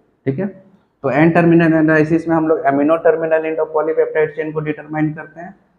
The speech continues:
और किसके through? दो by दो, अ, दो method इसमें है जिसके through हम लोग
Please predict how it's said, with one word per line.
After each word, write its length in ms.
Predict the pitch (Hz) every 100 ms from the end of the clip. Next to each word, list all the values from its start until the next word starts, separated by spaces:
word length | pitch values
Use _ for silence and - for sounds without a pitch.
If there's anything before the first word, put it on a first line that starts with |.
| -
और 120 | 123 -
किसके 240 | 139 165
through? 320 | 165 170 165
दो 80 | 139
by 300 | 131 143 147
दो, 100 | 147
अ, 220 | 143 123
दो 280 | 123 139 160
method 360 | 156 147 151 151
इसमें 320 | 147 147 147
है 180 | 160 156
जिसके 240 | 139 -
through 320 | 147 151 147
हम 60 | 143
लोग 200 | 160 170